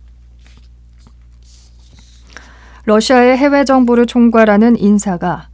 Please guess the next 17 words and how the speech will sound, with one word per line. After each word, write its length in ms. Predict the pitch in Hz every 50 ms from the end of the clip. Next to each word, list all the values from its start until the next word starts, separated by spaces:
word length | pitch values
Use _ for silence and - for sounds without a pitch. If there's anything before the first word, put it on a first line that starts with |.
| - - -
북한을 440 | - 196 185 - - 220 214 214 214
찾아 440 | - 220 196 185 202 196 190 175 165
정보 600 | - - 202 202 202 214 208 220 226 233 226 220
분야에서도 920 | - 202 196 202 202 196 190 185 - - 180 170 170 208 226 240 254 240 - - - - -
북러 440 | - - 220 226 233 233 240 233 226
간 340 | 214 220 220 220 196 170 175
긴밀한 560 | - - 214 214 220 226 226 226 226 220 220
협력이 420 | 220 214 202 196 196 190 185 202 185
이루어지고 500 | 170 185 185 180 - - 175 190 185 -
있음을 580 | 190 185 - - - 170 165 185 196 180 165 -
드러냈습니다. 920 | - - 196 208 196 185 165 160 - - 175 156 151 147 160 147 143 156 - - - - - - - - - - - - - - - - - - -
조선중앙통신은 1160 | - 226 220 247 247 233 226 220 220 226 233 226 - 233 226 220 220 - 208 220 247 254 254
세르게이 800 | 240 - 254 254 247 262 247 240 240 226 220 226 233 233 214 -
나리시킨 760 | 170 180 185 185 190 196 - - 185 - - - 196 170 160 151 - - - -
러시아 400 | 190 185 185 185 - 202 196 185
대외정보국 960 | - 202 196 196 214 214 208 - - 180 185 185 202 190 185 202 208 208
국장이 600 | - 202 185 - - - 202 190 175 160 147 151